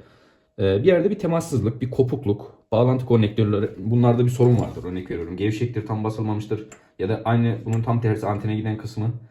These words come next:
Arada ek varsa eğer, e, o ekte sorun vardır. Bunlar da konuştuğumuz zaman S V R'yi yükseltir.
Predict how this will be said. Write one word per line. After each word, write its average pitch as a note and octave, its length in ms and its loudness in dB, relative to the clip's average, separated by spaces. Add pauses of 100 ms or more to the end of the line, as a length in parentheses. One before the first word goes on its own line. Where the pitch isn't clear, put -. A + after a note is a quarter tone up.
(180)
Arada G#2+ 240 0
ek B2 220 0
varsa A2 260 2
eğer, F#2+ 200 0
e, A#2+ 180 0
o B2 140 2
ekte B2+ 220 0
sorun F2+ 260 -2
vardır. E2+ 260 -4 (1400)
Bunlar F#3 260 6
da A#3+ 220 4
konuştuğumuz F3+ 520 2
zaman D#3 180 4
S G#2+ 220 4
V F#2+ 80 4
R'yi F2+ 120 2
yükseltir. E2 400 -6